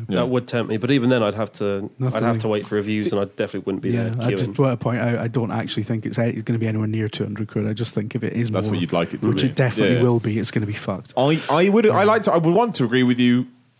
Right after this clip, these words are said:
Speaker 1: on all, 'cause I do at some point, but then I see that the Dark Souls three Collector's Edition that was two hundred and twenty-six pounds sold out, so I'm like, "You know what, fuck it, charge what you want. You probably sell it." Anyway, okay, there you go, there's our V R chat. Uh, a game that has come out recently actually is Amplitude,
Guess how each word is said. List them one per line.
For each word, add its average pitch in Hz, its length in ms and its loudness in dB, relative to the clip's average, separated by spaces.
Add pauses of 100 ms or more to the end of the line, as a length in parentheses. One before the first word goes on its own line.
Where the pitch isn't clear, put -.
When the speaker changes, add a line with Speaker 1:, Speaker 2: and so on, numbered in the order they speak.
(240)
Speaker 1:
on 131 120 2
all, 156 200 6
'cause - 120 -4
I 113 80 4
do 117 340 4
at 110 120 0
some 123 180 0
point, 92 260 -2
but 110 60 0
then 123 120 4
I 120 100 2
see 117 200 2
that 110 100 2
the 98 80 -8
Dark 101 240 2
Souls 104 220 0
three 104 160 0
Collector's 95 360 -2
Edition 90 320 -2
that 92 80 0
was 101 100 -4
two 107 200 0
hundred 98 240 -2
and 95 60 -4
twenty-six 98 380 -2
pounds 107 340 -2
sold 85 240 0
out, 82 200 -2
so 104 80 0
I'm 95 120 0
like, 92 160 2
"You 92 60 0
know 98 160 2
what, 101 140 2
fuck 104 220 -2
it, 85 80 -2
charge 101 200 0
what 107 80 2
you 101 80 4
want. 104 260 2 (320)
You 101 80 -2
probably 107 300 2
sell 117 280 2
it." 107 200 0 (560)
Anyway, 85 320 0 (120)
okay, 98 380 -4
there 104 100 -2
you 92 60 0
go, 95 60 2
there's 101 140 2
our 101 100 2
V 92 160 0
R 85 160 4
chat. - 340 -4
Uh, 120 180 0
a 131 60 0
game 160 180 2
that 147 80 0
has 151 160 0
come - 140 -6
out 92 140 0
recently 92 280 -2
actually 92 140 -4
is 90 60 0
Amplitude, 87 580 -6